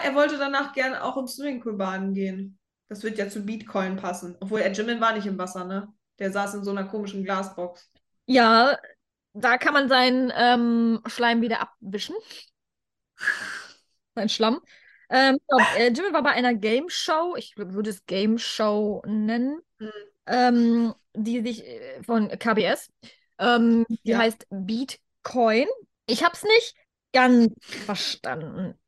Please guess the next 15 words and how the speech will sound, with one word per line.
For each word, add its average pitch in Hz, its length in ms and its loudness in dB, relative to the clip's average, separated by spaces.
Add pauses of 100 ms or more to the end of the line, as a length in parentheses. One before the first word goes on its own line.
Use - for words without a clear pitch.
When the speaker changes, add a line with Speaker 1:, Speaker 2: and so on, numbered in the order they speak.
(100)
Speaker 2:
Unter 294 280 4
anderem, 466 1000 2
Speaker 1:
<laughs> 415 100 -6
Speaker 2:
weil 277 220 4
es 330 120 -6
keine 277 280 2
englischen 254 300 2
Untertitel 190 280 -2
gibt, 247 220 -2 (400)
nur 247 100 -4
koreanische. 220 340 0 (1040)
Es 226 140 -6
gibt 294 140 -8
verschiedene 254 440 0
Games. 339 680 -2